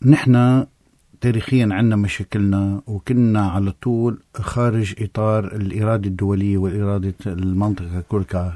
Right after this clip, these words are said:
كأقليم. اليوم في نظام جديد،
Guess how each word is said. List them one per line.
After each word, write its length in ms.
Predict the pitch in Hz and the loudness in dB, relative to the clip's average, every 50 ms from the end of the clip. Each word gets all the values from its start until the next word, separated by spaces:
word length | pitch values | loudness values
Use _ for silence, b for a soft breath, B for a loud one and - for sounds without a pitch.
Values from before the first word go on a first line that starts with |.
| - - | -8 -8
كأقليم. 460 | 98 - - 92 - - 80 92 92 - _ B B B B B B B B B B B B | -8 -8 -8 -8 -10 -10 -10 -10 -12 -16 _ B B B B B B B B B B B B
اليوم 540 | 107 107 113 123 127 127 131 131 135 135 127 - - | 0 4 6 6 8 8 8 8 8 6 6 2 -6
في 220 | 135 - - 113 107 | -12 -6 -4 0 0
نظام 600 | 104 104 101 101 113 117 120 120 120 123 120 127 _ b b b b b b b b b 104 | 2 2 2 2 2 2 2 2 2 2 0 -2 _ b b b b b b b b b -2
جديد، 480 | 101 107 104 98 127 120 101 82 80 | 0 0 2 2 2 2 2 0 -4